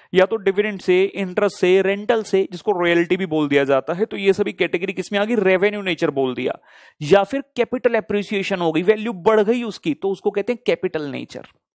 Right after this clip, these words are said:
तो ये कुल मिलाकर मीनिंग के अंतर्गत आता है, ये कुल मिलाकर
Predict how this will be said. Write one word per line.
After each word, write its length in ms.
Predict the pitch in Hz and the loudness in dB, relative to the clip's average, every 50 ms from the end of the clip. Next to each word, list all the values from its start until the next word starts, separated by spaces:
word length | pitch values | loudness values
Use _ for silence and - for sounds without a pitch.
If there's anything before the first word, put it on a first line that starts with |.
| _ _ _ _ _ _ _ _ _ _ _ _ _ _ _ _ _ _ _ | _ _ _ _ _ _ _ _ _ _ _ _ _ _ _ _ _ _ _
तो 60 | - | 2
ये 140 | 175 185 185 | 2 2 2
कुल 160 | - - 180 | 0 0 -2
मिलाकर 380 | 165 170 165 160 160 - 233 - _ _ _ _ _ - | 0 2 2 2 0 0 -4 -10 _ _ _ _ _ -8
मीनिंग 360 | 196 202 226 214 208 202 196 | -4 -2 -2 0 -2 -4 -2
के 80 | 175 180 | -2 -2
अंतर्गत 440 | 156 151 170 - 165 175 226 214 - | -2 0 -2 -2 0 0 0 0 0
आता 280 | - 120 - - - | -2 -4 -4 -6 -8
है, 120 | 143 143 151 - _ _ _ - - _ _ _ _ _ _ _ _ _ - | -8 -10 -12 -20 _ _ _ -20 -20 _ _ _ _ _ _ _ _ _ -6
ये 140 | 160 175 214 | -4 -4 0
कुल 180 | - 165 156 | 2 0 0
मिलाकर 500 | 165 180 170 165 160 160 - 202 180 185 | 2 2 2 2 2 0 -2 -4 -6 -6